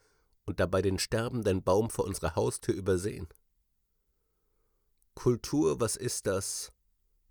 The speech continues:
Natur, das ist das“, formuliert er damals. Auch wenn ihn mit den Grünen,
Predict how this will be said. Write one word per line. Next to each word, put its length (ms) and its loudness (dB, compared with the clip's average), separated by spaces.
Natur, 760 0
das 260 0
ist 320 -6
das“, 380 -6
formuliert 640 2
er 80 0
damals. 640 -2
Auch 260 2
wenn 140 6
ihn 160 2
mit 140 0
den 160 2
Grünen, 580 0